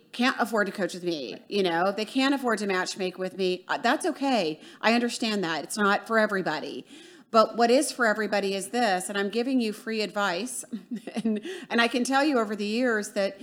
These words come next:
Speaker 1: if you take it, if you actually take the advice, even though it's free, um, if you take the advice, it works. So I'm giving you, I'm giving you valuable information. So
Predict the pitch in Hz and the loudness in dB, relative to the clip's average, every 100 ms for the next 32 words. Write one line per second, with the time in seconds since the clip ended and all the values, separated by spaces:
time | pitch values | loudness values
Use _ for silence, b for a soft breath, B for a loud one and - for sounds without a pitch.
0 | B B - 214 226 226 226 214 214 302 | B B -6 -4 -2 -2 -2 -2 0 0
1 | 302 294 208 220 214 254 262 240 226 208 | 0 0 -4 0 0 0 -4 -4 -2 -4
2 | 214 233 196 180 180 240 - - b b | -2 -4 -2 0 0 -2 -6 -14 b b
3 | b b - 240 269 277 269 269 - 330 | b b -4 0 2 4 4 4 0 2
4 | 370 214 202 240 B 277 B - 226 220 | 4 6 4 0 B -20 B 0 2 2
5 | 214 233 233 254 269 311 370 277 262 294 | -2 -2 0 0 0 -2 0 0 2 2
6 | 330 254 220 285 262 - - - - - | 2 -2 -2 0 0 -4 -8 -14 -14 -2
7 | 240 233 220 240 311 294 247 240 233 - | 4 4 4 2 4 4 4 2 0 -2
8 | 220 214 302 339 302 226 226 254 262 233 | -2 0 2 4 2 4 4 4 0 -2
9 | 233 226 226 202 185 208 - 269 277 294 | -4 -4 -4 -2 -2 -2 -2 0 2 0
10 | B B B - 247 240 | B B B 0 6 6